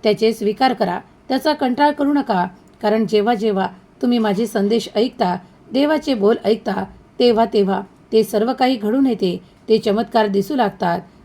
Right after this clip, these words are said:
देवांच्या मार्गावर चालत असताना देव तुमच्या अडचणी दूर करतात,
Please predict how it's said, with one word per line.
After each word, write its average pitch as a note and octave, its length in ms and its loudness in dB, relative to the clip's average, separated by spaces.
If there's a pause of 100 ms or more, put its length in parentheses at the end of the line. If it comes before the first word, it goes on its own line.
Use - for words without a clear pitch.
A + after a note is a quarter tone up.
(160)
देवांच्या G#3 440 2
मार्गावर F#3+ 460 -2
चालत G3 420 -4
असताना G#3 480 -2 (360)
देव A#3+ 260 0
तुमच्या C#4 240 2
अडचणी A3+ 360 -2
दूर G#3 200 0
करतात, F3 420 -4